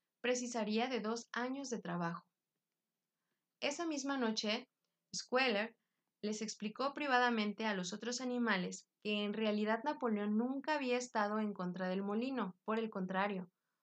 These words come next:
fue él quien abogó por su construcción y el plano que dibujara Snowball sobre el suelo del cobertizo de las incubadoras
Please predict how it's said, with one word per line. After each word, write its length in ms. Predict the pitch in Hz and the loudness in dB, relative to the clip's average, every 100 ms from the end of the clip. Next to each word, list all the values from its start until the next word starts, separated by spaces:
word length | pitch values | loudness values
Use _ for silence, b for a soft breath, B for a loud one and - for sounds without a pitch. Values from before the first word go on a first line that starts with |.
| _ _ | _ _
fue 240 | 285 302 330 | 2 4 2
él 140 | 320 | -2
quien 220 | - 262 | -4 0
abogó 520 | 226 190 180 220 302 - | 2 2 2 2 0 0
por 160 | 233 | -2
su 120 | 202 190 | -2 -4
construcción 760 | 185 175 175 175 220 240 269 - | -4 -4 -6 -2 0 0 0 -6
y 180 | 208 196 | -2 0
el 180 | 185 180 | 0 0
plano 480 | 202 208 214 240 294 _ _ - | 0 2 2 0 -2 _ _ -4
que 80 | 214 | -2
dibujara 680 | 190 175 170 208 220 247 - 208 | 0 -2 0 2 4 4 0 -6
Snowball 580 | 190 233 226 196 202 | 0 2 2 2 0
sobre 440 | 214 180 175 175 170 | -2 -4 -2 0 0
el 80 | 175 | 0
suelo 420 | 226 214 208 208 | -2 -2 0 0
del 160 | 214 | -2
cobertizo 600 | 214 226 233 247 240 220 196 | -2 0 0 0 -4 -4 -2
de 100 | 175 | -4
las 220 | 165 170 | -4 -6
incubadoras 800 | 170 175 180 180 214 202 220 | -8 -4 0 4 4 4 0